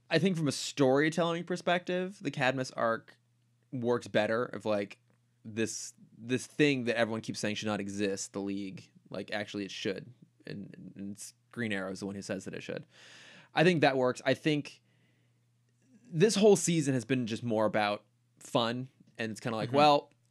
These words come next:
Speaker 1: a, a lot of this stuff was wrapped up, but let's just, like, unravel the threads just long enough to carry them along through the rest of the season and then kinda retie them off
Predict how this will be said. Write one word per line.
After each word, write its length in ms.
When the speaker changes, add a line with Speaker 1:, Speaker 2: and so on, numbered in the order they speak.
Speaker 1:
a, 40
a 20
lot 640
of 40
this 100
stuff 140
was 140
wrapped 240
up, 220
but 100
let's 220
just, 180
like, 180
unravel 460
the 60
threads 280
just 140
long 220
enough 180
to 80
carry 240
them 100
along 280
through 160
the 60
rest 160
of 40
the 120
season 380
and 100
then 60
kinda 220
retie 300
them 160
off 260